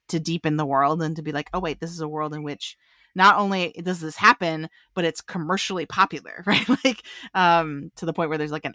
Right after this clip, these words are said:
there's, like, a billboard ad in, like, a Times Square kind of, like, cyberpunk setting. And, um, I also, this is the last thing that I'll mention, is that the, the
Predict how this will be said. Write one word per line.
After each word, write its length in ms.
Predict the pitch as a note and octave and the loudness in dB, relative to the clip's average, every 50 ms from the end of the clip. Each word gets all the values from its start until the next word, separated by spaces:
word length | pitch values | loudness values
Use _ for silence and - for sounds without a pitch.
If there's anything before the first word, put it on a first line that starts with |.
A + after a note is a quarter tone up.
| - D#3 | -6 -6
there's, 160 | D#3+ D#3+ C#3+ | -6 -4 -4
like, 80 | C#3+ D3+ | -6 -6
a 40 | C#3+ | 0
billboard 360 | D#3+ E3+ E3+ D#3 D3 D3 C3 | 0 0 2 2 0 0 2
ad 240 | A#2 D3 D3 C#3+ C#3+ | 2 2 2 2 0
in, 120 | C#3 C#3+ | -4 -6
like, 180 | C#3+ C#3 D3 - | -6 -6 -8 -10
a 20 | |
Times 260 | C#3+ - E3 C3 D3 - | -10 -8 -8 -8 -8 -10
Square 280 | - D3+ C#3+ C3 C3 - - | -10 -10 -8 -8 -8 -10 -10
kind 120 | C#3 - | -12 -12
of, 100 | B2+ D3 _ | -12 -14 _
like, 200 | - B2 C3 - - | -12 -12 -12 -10 -8
cyberpunk 440 | - B2+ G#2+ F#2 - - C3 G2 - - - - | -8 -8 -6 -8 -12 -14 -14 -14 -14 -16 -20 -14
setting. 360 | - - - - - F#2 - - - - - - - | -6 -6 -6 -6 -6 -10 -14 -16 -18 -20 -20 -10 -2
And, 480 | - F3 E3+ E3 D#3+ D#3 D#3 D3 D3+ _ _ _ _ _ _ _ _ _ _ _ _ _ _ _ - - _ - | 2 4 4 4 4 2 0 -4 -8 _ _ _ _ _ _ _ _ _ _ _ _ _ _ _ -20 -18 _ -4
um, 480 | F#3 E3+ D#3+ D#3+ D#3 D3 C#3+ C#3 D3+ - _ _ _ _ _ _ _ _ _ _ _ - | -2 0 2 2 2 0 -2 -6 -10 -14 _ _ _ _ _ _ _ _ _ _ _ 0
I 100 | F3 F#3 | 0 0
also, 380 | - - F#3 F#3+ G3 - - G3 | 2 4 2 2 2 0 -6 -6
this 160 | F#3 F#3 F#3+ | -4 -4 -6
is 60 | G3 E3 | -4 0
the 40 | E3 | 2
last 220 | D3+ D#3+ F#3 - | 2 2 2 0
thing 280 | E3+ D#3+ D#3 D3+ - _ _ - | -10 -10 -10 -10 -12 _ _ -10
that 140 | E3 D#3 | -6 -4
I'll 100 | D3 D3 | -4 -4
mention, 360 | D3 D3 D3 D#3+ - D#3 C#3 A2 | -4 -6 -8 -8 -10 -12 -12 -12
is 240 | - C#3+ D3+ C#3+ | -12 -12 -12 -8
that 280 | - C#3 C3 A#2+ - - | -4 -4 -4 -4 -4 -4
the, 200 | - D#3+ D#3 C#3+ - - | -4 -4 -4 -6 -6 0
the 520 | - E3 E3 E3 E3 D#3+ D#3+ D#3 D#3 D#3 | 2 4 6 6 6 6 6 6 4 2